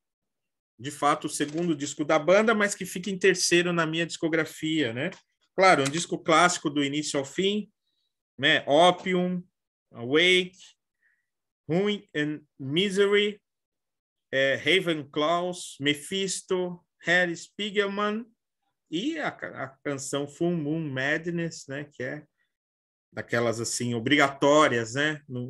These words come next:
nos shows da banda e que contém justamente aquele poema que eu li no início, né? Exatamente em português, né? Bem, é um disco sensacional, sem dúvida, mantém a qualidade do anterior, o Wolf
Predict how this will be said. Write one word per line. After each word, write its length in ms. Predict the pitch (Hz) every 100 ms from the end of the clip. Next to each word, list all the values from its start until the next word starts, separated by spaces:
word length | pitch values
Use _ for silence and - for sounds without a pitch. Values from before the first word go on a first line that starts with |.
| 120
nos 160 | 123
shows 320 | - 127 127
da 100 | 131
banda 560 | 117 123 139 175 196 202 _ _ _ _ _ _ _ _ -
e 100 | 135
que 140 | 143
contém 440 | 170 175 175 156
justamente 840 | 147 147 - 147 131 139 143 131 117
aquele 320 | 120 - 123
poema 560 | 117 - 117 117 127 113
que 140 | -
eu 80 | 113
li 220 | 110 123
no 120 | 131 113
início, 600 | 110 131 160 151 - 113
né? 240 | 135 156 _ _ _ _ _ _ _ _
Exatamente 960 | 120 117 135 156 120 127 135 - 170 -
em 200 | - 151
português, 960 | 170 170 175 196 139 110 101 - - -
né? 300 | 120 160 - _ _ _ _ _ -
Bem, 440 | 202 170 107 - _ _ _ _
é 140 | 156
um 100 | 240
disco 480 | 180 233 - 247 196
sensacional, 800 | 170 175 175 175 - 220 156 147
sem 240 | - 160
dúvida, 600 | 123 135 156 151 127 117 110
mantém 480 | 127 131 - 135
a 60 | 147
qualidade 840 | - 131 127 113 117 131 131 117 117
do 360 | 110 120 113
anterior, 640 | 113 - 117 113 120 156 139
o 80 |
Wolf 200 | 117 117